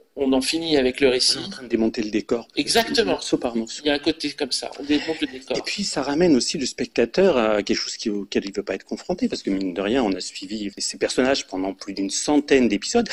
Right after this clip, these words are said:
Speaker 1: Ouais.
Speaker 2: Il va falloir faire le deuil
Speaker 1: Ah, ça, c'est
Speaker 2: de,
Speaker 1: terrible.
Speaker 2: de ça.
Speaker 1: Ouais.
Speaker 2: Et,
Speaker 1: C'est
Speaker 2: et
Speaker 1: terrible.
Speaker 2: donc, c'est quelque chose de, de très difficile. Surtout que la, la série r-, ramène énormément à ça, puisque tout part d'un cercueil au départ,
Speaker 1: Ouais.
Speaker 2: et se finit par, euh,
Speaker 1: Ouais.
Speaker 2: par ce cercueil,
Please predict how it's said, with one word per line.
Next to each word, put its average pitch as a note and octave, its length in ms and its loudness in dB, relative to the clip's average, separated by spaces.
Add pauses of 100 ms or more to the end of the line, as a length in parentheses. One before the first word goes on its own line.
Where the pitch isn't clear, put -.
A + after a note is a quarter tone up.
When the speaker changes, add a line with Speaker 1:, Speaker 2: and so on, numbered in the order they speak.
Speaker 1:
Ouais. C#3+ 100 4
Speaker 2:
Il D3 60 2
va G2 100 0
falloir G2 300 -2
faire D3+ 180 0
le G2+ 160 0
deuil D#3 640 4
Speaker 1:
Ah, B2+ 340 4
ça, C3 140 -2
c'est - 200 -2
Speaker 2:
de, G#2 100 -4
Speaker 1:
terrible. B2 220 -4
Speaker 2:
de C3 40 4
ça. - 260 0 (120)
Speaker 1:
Ouais. C3+ 80 -4
Speaker 2:
Et, - 20 -4
Speaker 1:
C'est - 460 -6
Speaker 2:
et - 20 -2 (120)
Speaker 1:
terrible. - 140 -4
Speaker 2:
donc, A#3 340 8
c'est F#3+ 400 6
quelque G#2+ 280 2
chose G#3+ 320 2
de, G#2+ 140 4
de A2 160 4
très A#2 260 0
difficile. A2+ 460 2 (180)
Surtout - 460 2
que - 120 2
la, F#2 220 0
la F#2 140 0
série B2+ 400 2
r-, - 140 -6 (260)
ramène A2+ 340 0
énormément B2 640 4
à C#3 80 4
ça, F#3+ 200 4
puisque G2+ 400 0
tout D#3 240 -6
part A2+ 240 0
d'un F#2+ 140 0
cercueil G#2+ 480 2
au F#2 80 -2
départ, F3 400 0 (220)
Speaker 1:
Ouais. D3+ 160 4
Speaker 2:
et G#2 40 -4
se - 140 -4
finit D3+ 320 6
par, G#2 220 2
euh, G2+ 140 4
Speaker 1:
Ouais. G#2+ 40 -2
Speaker 2:
par D3 220 2
ce - 120 0
cercueil, F#3+ 600 4